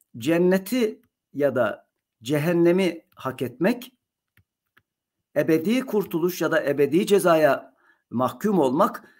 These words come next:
hem kadın için söz konusu hem erkek için söz konusu. Madem ki hem kadın hem erkek cennet ve cehennem gibi iki ebedi sonuca muhataptırlar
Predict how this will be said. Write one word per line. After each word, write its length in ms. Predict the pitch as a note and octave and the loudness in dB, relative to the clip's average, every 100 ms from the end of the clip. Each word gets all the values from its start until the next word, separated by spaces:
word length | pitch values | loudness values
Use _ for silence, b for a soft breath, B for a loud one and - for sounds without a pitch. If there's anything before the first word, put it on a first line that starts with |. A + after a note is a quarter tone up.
| b _ _ | b _ _
hem 260 | - G#3 A#3 | -2 -2 0
kadın 260 | G3+ A3 | 0 0
için 220 | A3+ A3+ A#3+ | 0 -2 -4
söz 280 | A#3 A3+ | -2 -4
konusu 500 | A3+ G#3+ A3 A#3+ A#3+ B B | -2 -2 -2 -2 -4 B B
hem 240 | - G#3+ F3+ | -2 -2 0
erkek 380 | F3 E3+ F3+ | -2 0 -2
için 180 | - E3+ | -2 -6
söz 280 | D#3 B2 G#2 | -4 -4 -6
konusu. 480 | G#2+ F2 - D#2 - _ _ - | -8 -10 -10 -16 -16 _ _ -4
Madem 460 | D3 E3+ A3+ C4 | 0 2 2 2
ki 240 | C4 G3+ E3 | 2 0 0
hem 220 | G3 F#3+ | 0 0
kadın 360 | F#3 E3+ F3 E3+ | -2 -2 -2 0
hem 200 | E3 - | -2 0
erkek 460 | D3 - D#3 D#3+ _ _ - | -2 -2 -6 -8 _ _ -6
cennet 460 | D#3+ E3 G3+ A#3+ | 0 2 2 0
ve 100 | F3+ | -2
cehennem 540 | E3 D3+ D#3 D3+ F3 D#3+ | -2 0 0 2 2 0
gibi 380 | C3 C3+ D#3+ - _ _ _ _ _ - | -2 -4 -8 -14 _ _ _ _ _ -10
iki 400 | D3 - B3 - | -8 -4 -4 -2
ebedi 640 | E3+ E3+ E3+ F3 G#3+ A3 - _ | 0 2 2 2 0 -2 -10 _
sonuca 1040 | - - - D#3 D#3 D3 D#3 D3+ F3+ - _ _ | -18 -16 -10 -4 -2 -2 2 2 2 -6 _ _
muhataptırlar 1000 | C3+ B2+ C#3 B2+ G3+ G3+ C#3 A2 B2+ E3 | -8 -4 -2 0 -2 -2 -4 -2 -4 -4